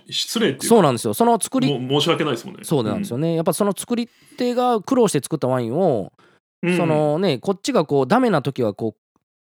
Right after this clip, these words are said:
Speaker 2: それをちゃんと止めて正しい形の
Speaker 1: そうですね。
Speaker 2: 味わいのワインを出すっていうのが僕らの仕事だと思うんで、
Speaker 1: うん。うん。
Speaker 2: そこは明確にやっぱりしないといけないですよね、僕らが。
Speaker 1: そうですよね。
Speaker 2: はい。
Speaker 1: そのコーラ初めて飲む人にめちゃくちゃ気抜けた、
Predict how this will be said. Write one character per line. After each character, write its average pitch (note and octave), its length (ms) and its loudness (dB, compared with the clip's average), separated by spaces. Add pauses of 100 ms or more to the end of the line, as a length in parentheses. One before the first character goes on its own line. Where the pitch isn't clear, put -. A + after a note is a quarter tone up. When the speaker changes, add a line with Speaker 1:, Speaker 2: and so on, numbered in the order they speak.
Speaker 2:
そ G#3 80 2
れ F#3+ 80 4
を F#3 80 2
ち - 80 -4
ゃ A#3 60 2
ん - 20 -2
と D#3 80 -4
止 B3 140 0
め A#3 160 2
て G#3 260 -2 (180)
正 G3+ 300 2
し C#3+ 180 -4
い B2 40 -8
形 F#3+ 140 0
の C#3+ 80 4
Speaker 1:
そ F3+ 40 2
う - 20 0
で G#3 80 -2
す - 20 0
ね。 A3+ 540 0 (220)
Speaker 2:
味 D3+ 220 0
わ E3 120 4
い F#3 40 2
の A3 100 4
ワ F3 100 4
イ D3+ 40 2
ン - 20 2
を B2+ 40 2
出 B2 100 0
す - 80 -6
っ G3 40 -8
て F3+ 60 -4
い - 20 0
う C#3 40 0
の - 20 0
が A#2 40 0
僕 C#3+ 240 -2
ら C#3+ 80 2
の A2 80 -4
仕 - 120 0
事 C#3 180 0
だ A2 120 -2
と G2 80 -8
思 G#2 140 -6
う - 20 -6
ん G2 100 -8
で、 B2+ 340 -2 (220)
Speaker 1:
う - 40 -8
ん。 D3+ 40 -2
う - 40 -2
ん。 A#2+ 420 -6 (180)
Speaker 2:
そ - 160 -8
こ C4 80 -2
は F#3 100 2
明 C#3+ 160 0
確 C#3+ 220 -4
に C3 60 -4
や A2+ 60 -4
っ - 40 -6
ぱ A2+ 120 -4
り G2 260 -8 (100)
し - 160 -10
な A2 80 -2
い F#2 40 -8
と F#2+ 60 -12
い F#2 40 -10
け G2+ 40 -8
な F#2 80 -8
い - 20 -14
で - 40 -18
す - 40 -20
よ A2+ 60 -6
ね、 F3 80 2
僕 A#2 200 -2
ら F#2+ 60 -2
が。 F2 140 -8 (100)
Speaker 1:
そ C3+ 160 -2
う B2+ 40 -6
で - 60 -14
す - 60 -20
よ - 120 -20
ね。 F3 200 -14 (200)
Speaker 2:
は G2 200 -6
い。 E2+ 100 -12 (420)
Speaker 1:
そ - 120 -12
の B2 180 -10 (340)
コ F3+ 140 0
ー D#3 40 2
ラ C3+ 60 0
初 C#3+ 200 -2
め D#3 80 -2
て C3+ 80 -2
飲 A#2 60 -4
む A#2 180 -6
人 - 160 -10
に G2+ 80 -10
め A#2 120 -10
ち - 60 -8
ゃ B2+ 40 -4
く - 60 -12
ち - 60 -8
ゃ C#3 40 -2
気 E3 240 -6
抜 D#3+ 140 -6
け C#3+ 120 -6
た、 - 320 -14